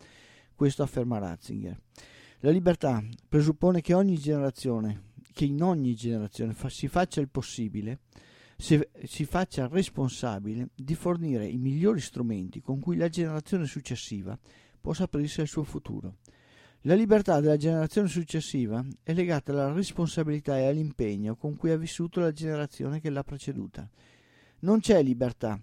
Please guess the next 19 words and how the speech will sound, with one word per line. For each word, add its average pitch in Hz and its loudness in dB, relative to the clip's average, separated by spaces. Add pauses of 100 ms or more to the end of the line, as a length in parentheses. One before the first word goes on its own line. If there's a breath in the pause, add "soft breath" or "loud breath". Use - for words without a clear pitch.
(160)
quando 165 4
la 160 10
generazione 156 2
che 147 -2
precede 156 0
non 147 2
si 170 -2
è 165 4
liberata 156 4
di 135 -6
quanto 160 0
costituiva 143 -2
pericolo, 117 -2
affanno 127 0
o 117 0
intoppo 147 0
al 147 2
suo 139 0
sviluppo. 110 -8